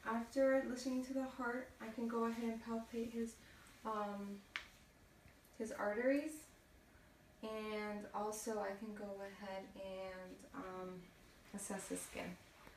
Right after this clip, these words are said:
So with your arteries, I'm gonna go ahead and assess your radial. Can I see your hands?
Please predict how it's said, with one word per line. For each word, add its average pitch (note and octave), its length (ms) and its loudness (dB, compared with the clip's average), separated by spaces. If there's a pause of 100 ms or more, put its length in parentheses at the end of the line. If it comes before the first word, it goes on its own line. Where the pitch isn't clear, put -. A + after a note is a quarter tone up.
(460)
So - 140 0
with G#3+ 280 4
your A3 100 4
arteries, A#3 480 2
I'm G#3+ 120 0
gonna G#3+ 220 2
go G3+ 160 -2
ahead G#3 260 -6
and G3+ 200 -4
assess - 280 -8
your F#3+ 100 -4
radial. A3 440 2 (500)
Can A3 200 -2
I G#3+ 40 -2
see A3+ 180 -6
your A3+ 140 -2
hands? C4 520 0